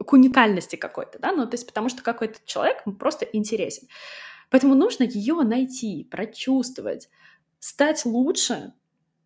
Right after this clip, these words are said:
в этом, стать лучшим, да? И если вы это сделаете, вы просто никогда не будете обременены работой, вам это никогда не надоест, вам будет интересно,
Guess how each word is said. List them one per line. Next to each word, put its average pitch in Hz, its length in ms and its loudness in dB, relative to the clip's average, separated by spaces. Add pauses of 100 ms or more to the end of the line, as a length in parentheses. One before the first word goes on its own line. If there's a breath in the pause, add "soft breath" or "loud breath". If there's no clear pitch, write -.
(400)
в 208 100 -4
этом, - 420 -4 (1000)
стать 180 320 -8
лучшим, 202 480 -4 (280)
да? 233 200 -6 (580 loud breath)
И 240 580 2
если 247 380 -2
вы 208 120 0
это 202 140 -8
сделаете, 254 500 -2
вы 208 360 -6
просто 403 280 -2
никогда 285 360 -2
не 269 100 2
будете 247 380 -4
обременены 226 560 0
работой, 180 420 -6
вам 220 160 -2
это 240 120 0
никогда 233 440 4
не 254 140 0
надоест, 220 560 0
вам 196 160 -4
будет 220 300 -4
интересно, 208 600 -6